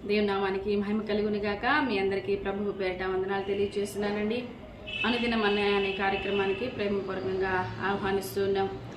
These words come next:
అందరూ బాగున్నారా? ప్రభువు మిమ్మల్ని, మీ కుటుంబాన్ని మెండుగా దీవించి ఆశీర్వదించును గాక. సామెతల గ్రంథం ఎనిమిదవ అధ్యాయం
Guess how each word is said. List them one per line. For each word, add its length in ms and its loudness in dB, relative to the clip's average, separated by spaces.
అందరూ 180 2
బాగున్నారా? 760 2
ప్రభువు 260 2
మిమ్మల్ని, 460 4
మీ 120 0
కుటుంబాన్ని 800 0
మెండుగా 380 2
దీవించి 500 2
ఆశీర్వదించును 840 -2
గాక. 460 -2
సామెతల 580 2
గ్రంథం 300 2
ఎనిమిదవ 460 2
అధ్యాయం 800 2